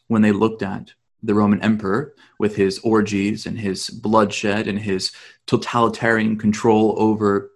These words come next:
the Christians who refused to allow them to worship their Lord or meet in person, Saint Paul very clearly says, "These servants are not obeying the authority. They are not acting legitimately." And then he goes on to say,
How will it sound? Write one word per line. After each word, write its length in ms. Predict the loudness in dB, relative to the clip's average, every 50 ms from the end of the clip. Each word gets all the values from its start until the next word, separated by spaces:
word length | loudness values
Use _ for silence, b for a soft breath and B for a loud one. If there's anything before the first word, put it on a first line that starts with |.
| _ _ -14
the 80 | -14 -8 -2
Christians 460 | -2 -2 -2 -2 -4 -4 -4 -4 -4
who 220 | -4 -6 -6 -6 -6
refused 500 | -6 -6 -4 2 6 8 8 8 6 4
to 100 | 2 4
allow 200 | 4 6 6 4
them 220 | 4 2 0 -2 -2
to 240 | -2 -4 -4 B B B B B B B
worship 420 | 4 6 6 6 6 6 2 0 0
their 220 | 2 2 2 2
Lord 320 | 2 2 2 2 0 -2 -2
or 60 | 0
meet 340 | 2 4 6 4 4 4 0
in 100 | 0 0
person, 600 | 2 4 4 4 4 2 -2 -2 -2 -2 -4 -8 _ _ _ _ _ _ _ _ _ _ _
Saint 260 | -4 0 0 0 2
Paul 240 | 4 4 4 4 4
very 260 | 4 4 4 2 2
clearly 320 | 0 0 0 0 0 0 -2
says, 420 | -6 -8 -10 -10 -10 -12 -18 -20 _ _ _ _ _ _ _ _ _ _ _ _ _ _ _ _ -2
"These 280 | 4 6 6 6 6
servants 400 | 4 2 2 2 2 -2 -6 -6
are 120 | -4 -2 0
not 320 | 2 4 4 2 2 0
obeying 480 | 0 0 0 0 -2 -4 -4 -4 -4 -4
the 80 | -6
authority. 560 | -6 -4 -4 -4 -4 -2 -4 -6 -10 -12 -16 _ _ _ _ _ -18 -6
They 240 | 0 2 4 4 6
are 160 | 6 4 4
not 400 | 4 2 2 2 0 0 -4 -8 _ _ _
acting 500 | -6 -6 -6 -6 -6 -4 -2 -2 -2 -4 -2
legitimately." 880 | 0 0 2 2 2 0 0 0 0 -4 -8 -10 -14 -20 -20 -20 -20 _ _ _ -4
And 100 | 0 2
then 120 | 2 2 2
he 180 | 2 4 6 6
goes 140 | 6 6 6
on 240 | 4 4 4 2
to 140 | 2 -2 -2
say, 420 | -2 0 -2 0 0 0 -2 -4